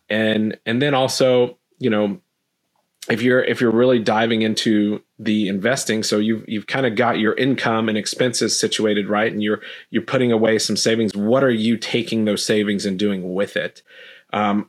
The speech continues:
are you investing in the things that you know, or are you just throwing them somewhere, you know, where you're hoping that it will increase?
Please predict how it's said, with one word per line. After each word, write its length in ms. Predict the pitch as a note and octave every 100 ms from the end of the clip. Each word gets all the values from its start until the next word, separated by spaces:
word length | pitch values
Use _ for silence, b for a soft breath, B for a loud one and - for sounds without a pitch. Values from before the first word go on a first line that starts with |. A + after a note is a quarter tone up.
| _
are 180 | A2 A#2
you 280 | A2+ A#2 G#2+
investing 480 | G#2+ G#2 G#2 -
in 80 | G#2+
the 100 | G#2
things 280 | F#2+ A2+ G#2
that 180 | G#2+ -
you 80 | G#2
know, 320 | A2 C#3+ G3
or 300 | E3 A2 A2
are 40 |
you 220 | G#2+ G#2+
just 400 | G2 G#2+ G2 -
throwing 420 | - B2 A#2 A2+ A2
them 160 | G#2+
somewhere, 720 | G2+ A2+ G#2+ G#2+ G#2 G#2 G2+ B B B B
you 100 | A2+
know, 140 | G#2
where 160 | G2+ G#2+
you're 140 | G2+
hoping 580 | G2+ - C3+ B2 A2 G2
that 260 | G#2 G2+ - -
it 160 | G#2+
will 180 | G2+ F#2+
increase? 680 | G2 G2 - - - -